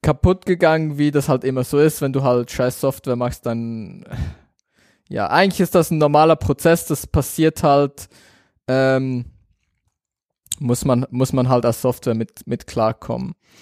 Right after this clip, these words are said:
Ähm, genau, war auch angekündigt und so hätte man irgendwie, wenn man sich drum kümmert,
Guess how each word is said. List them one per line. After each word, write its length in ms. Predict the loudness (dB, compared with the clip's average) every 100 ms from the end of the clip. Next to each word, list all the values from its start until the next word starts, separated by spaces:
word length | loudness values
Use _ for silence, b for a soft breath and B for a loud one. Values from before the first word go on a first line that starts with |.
| b b b b 2
Ähm, 540 | 4 6 4 -2 -8 -18 _ _ _ _ 0
genau, 260 | 4 4
war 220 | 6 6 6
auch 100 | 6
angekündigt 760 | 4 4 2 2 2 2 0
und 120 | -4
so 160 | 4 4
hätte 180 | 4 2
man 160 | 0
irgendwie, 380 | 0 -2 -2 -2
wenn 120 | -2
man 100 | -4 -4
sich 160 | -6
drum 220 | -6 -6
kümmert, 360 | -2 2 2